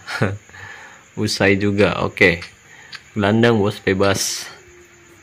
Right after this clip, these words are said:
Oke. Sekarang kita bisa simpan. Selanjutnya kita lihat gameplaynya lagi, guys. Kita lihat gameplaynya lagi.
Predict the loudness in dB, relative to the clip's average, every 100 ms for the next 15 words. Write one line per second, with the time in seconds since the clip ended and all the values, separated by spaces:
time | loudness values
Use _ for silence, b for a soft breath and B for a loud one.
0 | _ _ _ _ _ _ _ _ -20 -20
1 | B B B _ -4 4 4 2 -10 -20
2 | -20 _ _ -20 _ _ -20 -20 -20 B
3 | B B -10 -4 0 0 0 0 0 0
4 | -2 0 0 -2 0 4 4 4 2 -2
5 | -4 -2 -4 -4 -2 0 0 0 -2 0
6 | 4 4 4 2 4 4 4 4 4 2
7 | 2 0 -8 -6 -6 -4 -4 -2 -2 -6
8 | -6 -6 -6 -6 -4 -4 -4 -2 -2 -4